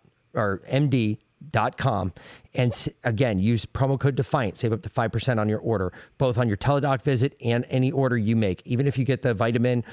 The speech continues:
or you get H C Q, I V M, whichever you get, get 'em both, get 'em all, and get 'em shipped to you and save five percent on your order.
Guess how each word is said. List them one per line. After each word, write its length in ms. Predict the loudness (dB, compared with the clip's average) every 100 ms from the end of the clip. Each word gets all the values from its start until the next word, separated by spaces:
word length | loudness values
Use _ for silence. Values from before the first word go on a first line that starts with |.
| -12 -4
or 100 | 0
you 120 | 0
get 240 | 0 -2 0
H 240 | -4 -2
C 100 | -4
Q, 440 | -4 0 2 2
I 140 | 0 0
V 200 | 2 2
M, 160 | 0 0
whichever 440 | -2 -2 0 2
you 240 | 2 2 2
get, 360 | 2 0 -2 -10 -20 _ -2
get 160 | 0
'em 120 | 2 2
both, 300 | 2 0 0
get 120 | 0
'em 140 | 0
all, 360 | 0 0 0 -2 -10 -20 -20 -4
and 160 | 0 2
get 120 | 2
'em 100 | 0
shipped 260 | 0 -2 0
to 80 | 0
you 180 | 0 -2
and 100 | -4
save 180 | -4 -2
five 160 | -2
percent 260 | -2 -4 -2
on 100 | -2
your 100 | -2
order. 320 | -2 -4 -4